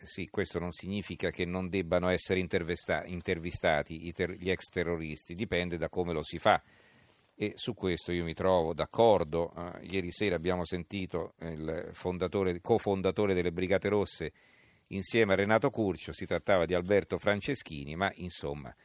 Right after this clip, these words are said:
eh, le interviste si devono fare, poi si ascoltano le risposte e ci si fa un'idea. Eh, non parlarne, almeno per quanto riguarda noi giornalisti, non mi sembra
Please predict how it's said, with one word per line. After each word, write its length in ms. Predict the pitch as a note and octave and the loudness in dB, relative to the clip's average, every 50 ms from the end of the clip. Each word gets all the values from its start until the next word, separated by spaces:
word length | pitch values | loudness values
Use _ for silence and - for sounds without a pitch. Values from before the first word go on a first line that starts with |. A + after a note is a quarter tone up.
| - - - - _ _ _ _ - | -20 -20 -20 -20 _ _ _ _ -20
eh, 160 | _ - E2+ - - | _ -10 -10 -6 -4
le 100 | F#2 G#2 | -2 -2
interviste 540 | G#2 F#2+ - G2+ F#2+ F#2 G#2 G2 - - E2+ | -2 0 -2 -2 0 -2 -2 -2 -2 -4 -4
si 140 | - G2 | -4 -2
devono 320 | F2+ F#2 F2 E2 E2 E2+ E2+ | -2 0 0 0 0 -2 2
fare, 420 | - B2 G#2+ E2 C#2 C2+ D2+ E2 | 4 6 6 6 4 0 -4 -6
poi 360 | - - F#2 E2+ D#2+ E2+ - - - E2+ | -4 -2 -2 -2 -2 -6 -10 -14 -18 -16
si 160 | F2 E2+ - | -12 -6 -4
ascoltano 540 | G2 E2 - - A2 G#2+ G2 - G2 F2+ F#2 | -4 -4 -2 0 0 0 0 0 -2 -2 0
le 80 | G2 G#2+ | 0 0
risposte 640 | A#2 B2+ - - - F2 D#2+ D2+ - - - F#2+ - | 0 0 -2 -2 -4 -4 -4 -6 -8 -10 -10 -10 -8
e 120 | - G2 | -8 -8
ci 140 | - - G#2+ | -8 -8 -8
si 160 | F#2 - G2 | -8 -8 -8
fa 260 | F2+ - F#2 E2 - - | -4 -2 -2 -2 -2 -4
un'idea. 640 | - G2+ F#2+ F#2 F2 D#2 D#2+ D#2+ D#2 D2 D#2 D2+ - - | -6 -8 -6 -6 -6 -8 -8 -8 -8 -8 -10 -12 -12 -14
Eh, 220 | - F2+ F2 - - - - - - - | -14 -14 -14 -14 -16 -18 -20 -20 -16 -10
non 260 | F2 G2 G2 G2 F2+ | -6 -4 -4 -2 0
parlarne, 600 | - A2 F#2+ F2 E2 D#2 D2+ C#2+ D2 D2+ D2+ - _ _ _ - - _ _ _ _ _ _ - | 2 2 2 2 0 0 -2 -2 -4 -6 -10 -10 _ _ _ -20 -20 _ _ _ _ _ _ -8
almeno 340 | - E2 F2 F#2+ G2 F#2 E2+ | -6 -4 -2 0 -2 -2 -2
per 140 | - F2+ | -4 -2
quanto 280 | E2+ - F#2+ F#2+ E2+ F#2 | 0 0 0 0 0 -2
riguarda 360 | F2 F2+ F2+ G2 F2+ D#2+ F2 | -2 2 2 2 2 2 0
noi 180 | F2 F#2 F#2 F2+ | -2 -2 -2 -2
giornalisti, 640 | E2 G2 F#2 F#2 G2+ G2 E2 D#2 D2 - - F#2 | -2 -4 -2 -2 -2 -2 -2 -4 -6 -8 -6 -6
non 100 | F2+ F#2 | -6 -6
mi 100 | F2+ E2+ | -6 -6
sembra 400 | - - F#2 E2+ E2 D#2+ D#2+ D#2+ | -4 -4 -4 -4 -2 -2 -4 -4